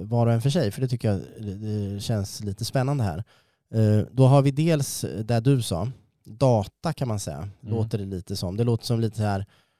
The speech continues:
Speaker 1: härliga, mm, populära nu för tiden att prata om att man ska vara,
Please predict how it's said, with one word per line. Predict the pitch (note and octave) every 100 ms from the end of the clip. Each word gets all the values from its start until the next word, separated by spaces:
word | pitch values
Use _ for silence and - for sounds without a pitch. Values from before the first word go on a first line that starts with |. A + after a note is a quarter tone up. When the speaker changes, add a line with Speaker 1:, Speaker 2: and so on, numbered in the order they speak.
| _ _ _ _ _ _ _ _ -
Speaker 1:
härliga, | D3+ C#3+ A2+ A#2+ B2
mm, | A#2+ G2+ A2 A#2
populära | A2 B2 B2+ B2+ D3 C#3
nu | A#2
för | G#2
tiden | A2+ G#2
att | A2
prata | B2 G#2 - B2+
om | G#2
att | G#2
man | G#2+
ska | -
vara, | G#2 G2+